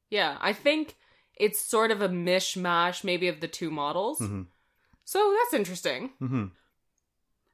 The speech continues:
Speaker 1: And we also had, uh, a few questions from a listener and a dear friend of mine, Allie.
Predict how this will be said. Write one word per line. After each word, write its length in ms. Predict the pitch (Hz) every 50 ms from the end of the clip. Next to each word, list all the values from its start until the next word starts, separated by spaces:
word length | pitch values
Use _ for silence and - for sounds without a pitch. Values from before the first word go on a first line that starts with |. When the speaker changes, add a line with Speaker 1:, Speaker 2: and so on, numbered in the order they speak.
| _ _ -
Speaker 1:
And 140 | 214 226
we 80 | 233 247
also 320 | 269 302 320 - - 339
had, 580 | 285 226 247 233 214 208 202 202 202 185 - -
uh, 200 | - 175 185 180 -
a 100 | - 190
few 200 | - - 247 247
questions 880 | - - - 226 214 - - - - 196 180 170 170 175 180 175 -
from 720 | - - - 185 180 180 175 175 175 170 165 170 170 165 170 _ _ _ _ _ _ _ _
a 80 | - 180
listener 460 | 196 196 185 - 214 196 196 185 185
and 180 | 139 156 185 190
a 60 | 180
dear 240 | 165 185 180 180 180
friend 340 | - - - 185 185 185
of 140 | 185 170 -
mine, 440 | 185 160 156 156 156 156 156 165 170 -
Allie. 640 | - 175 190 208 214 185 151 143 147 165 214 262